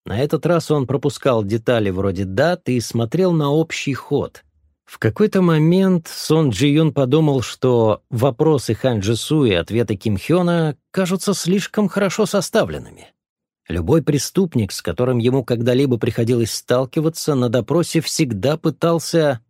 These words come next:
преуменьшать свои преступления. Несмотря на то, что это никак не могло повлиять на приговор, они все равно инстинктивно это делали. Но случай Ким Хена был иным. Он рьяно признавался в преступлениях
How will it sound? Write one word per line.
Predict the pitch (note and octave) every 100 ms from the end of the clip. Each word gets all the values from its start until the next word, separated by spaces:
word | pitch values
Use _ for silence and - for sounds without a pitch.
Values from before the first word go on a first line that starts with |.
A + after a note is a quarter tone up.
| _ _ -
преуменьшать | A#2+ G#2+ G#2+ G2+ - G#3+ -
свои | G2 D2
преступления. | - D2 - - C3 C3 - - _ _ _ _ - - _ _ _ _ _ _
Несмотря | A#2+ A2 B2 B2+ G#3+
на | G3
то, | E3+ G#3
что | - F3+
это | E3
никак | D#3+ E3+ D#3+ F3 -
не | C3
могло | A#2+ A#2 B2
повлиять | A2 G#2 A2 A2 G#2 -
на | A2+
приговор, | G#2+ G2 G#2 G#2+ E3 G3 - _ _ _ _ _
они | - G2
все | G#2+ A#2+
равно | B2+ D3+ G3+
инстинктивно | D#3+ - C#3 B2 - F#3+ E3+ C#3
это | B2
делали. | C#3 B2+ F#2+ C#2+ - - _ _ _ _ _ _ -
Но | E2+ F2+
случай | B2 D#3+ - C3+
Ким | - A#2+
Хена | - D#3+ D#3+ C#3+
был | A#2 C#3+ D3+ - _
иным. | - G#2 C#3 F#3+ E2+ - _ _ _ _ _ _ - -
Он | B2+ B2+
рьяно | A#2 B2 E3+ E3+
признавался | B2 D3+ B2 C#3+ C#3+ C3+ -
в | A#2
преступлениях | B2+ - - E2 D2+ D2 E2+ C3+ -